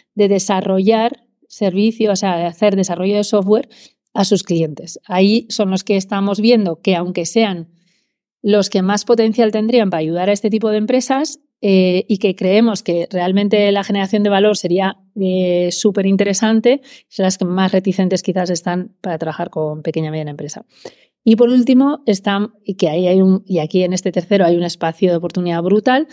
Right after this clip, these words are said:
son las grandes concesionarias o los grandes proveedores de servicio verticalizado. Los que hacen reciclaje en el Ayuntamiento de Madrid, los que hacen agua y saneamiento en no sé dónde, los que hacen temas de movilidad y datos.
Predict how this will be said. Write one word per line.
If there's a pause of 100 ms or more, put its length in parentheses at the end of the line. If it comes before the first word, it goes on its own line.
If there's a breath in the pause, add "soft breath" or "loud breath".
(160 loud breath)
son
las
grandes
concesionarias
o
los
grandes
proveedores
de
servicio
verticalizado. (100)
Los
que
hacen (300 soft breath)
reciclaje
en
el
Ayuntamiento
de
Madrid,
los
que
hacen
agua
y
saneamiento
en
no
sé
dónde,
los
que
hacen
temas
de
movilidad
y
datos.